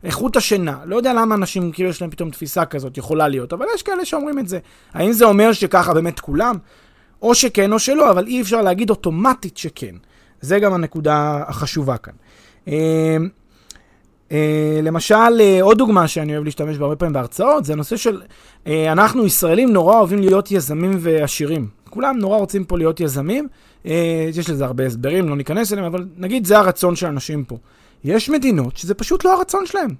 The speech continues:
זה לא מה שהם מחפשים. תכף ניתן דוגמה כזאת. אז, אה, גם פה יש איזושהי קונספציה, אני מניח שכולם רוצים להיות יזמים בעולם, כולם רוצים להתחרות איתי על ה-, על כל מה שאני עושה. בפועל אני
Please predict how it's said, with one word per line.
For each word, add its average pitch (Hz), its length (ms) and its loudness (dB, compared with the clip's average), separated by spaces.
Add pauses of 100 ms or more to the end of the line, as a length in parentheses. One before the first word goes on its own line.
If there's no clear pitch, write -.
זה 170 140 -4
לא 202 100 0
מה 240 60 -2
שהם 240 160 -4
מחפשים. 214 500 -4
תכף 175 160 -8
ניתן 190 240 -4
דוגמה 196 260 0
כזאת. 135 320 -10 (540)
אז, 147 300 -4
אה, 165 140 4
גם 220 160 0
פה 381 180 -2
יש 285 80 -6
איזושהי 226 260 -4
קונספציה, 175 600 -2
אני 170 140 -2
מניח 254 360 2
שכולם 254 500 2 (120)
רוצים 262 300 -2
להיות 240 200 6
יזמים 196 400 2
בעולם, 135 300 2
כולם 196 300 2
רוצים 226 280 0
להתחרות 196 480 -2
איתי 185 240 -4
על 151 120 -2
ה-, 139 160 -6 (380)
על 156 100 -4
כל 202 140 4
מה 208 100 2
שאני 170 260 -4
עושה. 180 300 -2 (760)
בפועל 403 380 0 (180)
אני 349 100 -8